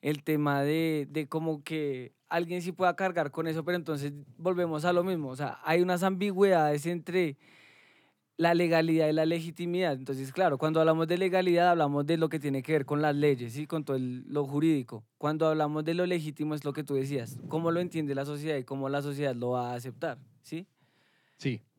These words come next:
Speaker 1: Entonces, pensando en lo que dice, en lo, lo que dice el amigo, legalmente,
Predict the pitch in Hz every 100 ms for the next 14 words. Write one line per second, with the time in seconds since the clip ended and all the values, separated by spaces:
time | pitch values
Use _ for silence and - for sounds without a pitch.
0 | _ _ 180 165 170 160 151 165 156 -
1 | - _ _ _ _ _ _ _ _ _
2 | 180 180 175 185 196 202 208 190 175 175
3 | 175 147 175 156 156 156 165 175 160 143
4 | 143 131 _ _ _ _ _ _ _ _
5 | - 180 185 170 185 202 196 - 240